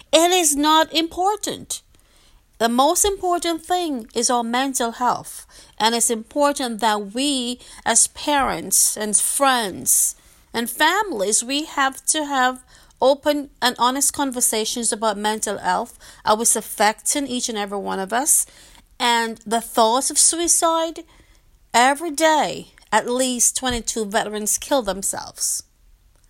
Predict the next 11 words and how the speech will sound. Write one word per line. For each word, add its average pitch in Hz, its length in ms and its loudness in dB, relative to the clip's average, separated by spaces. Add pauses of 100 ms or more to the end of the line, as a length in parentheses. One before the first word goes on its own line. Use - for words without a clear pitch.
(360)
because 226 580 0
they 208 180 -2
feel 247 760 -2 (300)
as 233 180 2
if 233 140 -2
they 240 100 -2
don't 220 200 -2
have 220 120 -4
support. - 600 -6 (300)
The 220 160 2
stigma 226 920 2